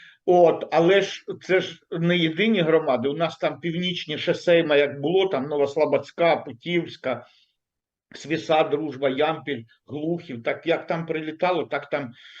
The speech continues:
і прилітає, і навпаки, кабів, кабів стало більше заразом. Тобто, ну, е,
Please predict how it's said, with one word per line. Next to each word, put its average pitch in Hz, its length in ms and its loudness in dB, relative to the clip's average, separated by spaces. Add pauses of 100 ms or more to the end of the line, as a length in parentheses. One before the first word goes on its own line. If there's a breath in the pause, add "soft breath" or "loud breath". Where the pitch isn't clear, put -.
(220 loud breath)
і 175 100 -2
прилітає, 160 720 0
і 151 120 -8
навпаки, 147 540 -6
кабів, 147 340 -2 (180)
кабів 160 340 0
стало 135 380 0
більше 120 460 -8
заразом. 151 560 -6
Тобто, 170 460 -4 (400 loud breath)
ну, 180 360 -2
е, 147 800 6